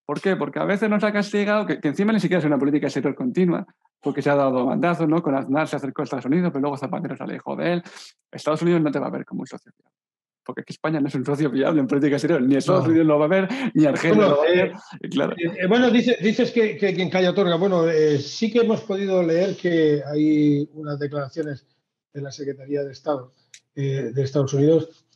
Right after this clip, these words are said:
Speaker 2: al respecto, donde dicen que, bueno, que en la política exterior norteamericana, bueno, eso es, esto es estúpido decirlo porque se ve, ¿no? La política exterior norteamericana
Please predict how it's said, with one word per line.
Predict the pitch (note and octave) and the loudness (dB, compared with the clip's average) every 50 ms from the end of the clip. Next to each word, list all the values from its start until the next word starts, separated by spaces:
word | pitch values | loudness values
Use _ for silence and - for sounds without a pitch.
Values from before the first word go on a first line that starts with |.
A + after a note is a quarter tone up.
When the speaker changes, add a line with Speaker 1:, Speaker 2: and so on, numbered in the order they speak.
| _ _ | _ _
Speaker 2:
al | - C#3 C3 | -8 -6 -4
respecto, | B2+ C3 B2+ - - F3 - - C3+ A#2 - _ _ _ _ _ _ _ _ _ _ _ _ - | -2 -4 -2 -2 -2 -4 -4 -4 -10 -12 -12 _ _ _ _ _ _ _ _ _ _ _ _ -2
donde | C#3 D#3+ D3 C#3 C#3 C#3 | 0 2 2 4 4 2
dicen | E3 F3 F3+ F#3 F#3 F#3 - | 2 2 2 2 0 0 0
que, | - D#3+ C#3+ | 0 0 2
bueno, | C3 D3+ E3+ F3 D#3 B2 | 2 2 2 2 0 0
que | - C#3+ C#3 | 0 0 0
en | C#3 | 2
la | C#3 C#3 C3 | 0 -2 -2
política | B2+ C3+ C#3+ C#3 D#3 D3 D#3+ | -2 -2 0 0 2 2 0
exterior | D#3 D#3 - C#3+ D#3 D#3 | 0 2 2 2 2 2
norteamericana, | D#3 D3+ C#3 D3 C#3+ C#3+ C#3+ C#3 C3+ F3 E3+ B2 | 2 2 0 0 0 0 0 0 0 0 -2 -2
bueno, | G#2 - - G#2 | -6 -10 -18 -18
eso | - - A#2+ | -14 -14 -14
es, | G#2+ - - - | -14 -14 -18 -18
esto | A#2+ - - C#3+ C3+ | -14 -8 -4 -4 -4
es | B2 - | -4 -4
estúpido | C3+ - - - C#3 B2 C3 C3 C3 | -8 -10 -8 -8 -6 -4 -4 -4 -4
decirlo | B2 A#2 C3 B2+ D#3 C#3+ | -4 -4 -2 -2 0 0
porque | C#3+ C3+ B2 - B2+ | -2 -4 -4 -6 -8
se | - - B2 | -8 -6 -2
ve, | A#2+ D#3 - | 0 0 0
¿no? | - - D#3+ - _ _ _ _ _ - - - - - | 0 -2 -8 -10 _ _ _ _ _ -20 -20 -12 -4 0
La | D3+ D3 C#3 | 0 2 2
política | C3 C#3+ D3+ D#3 D#3+ D#3+ | 2 2 4 4 4 2
exterior | D#3 D#3+ D#3+ D#3+ E3 | 2 2 2 2 4
norteamericana | D#3 C#3 D3+ C#3+ D3 C#3+ C#3 C#3+ D3+ D#3+ E3 D#3 | 2 2 0 0 0 0 0 0 0 0 -2 -4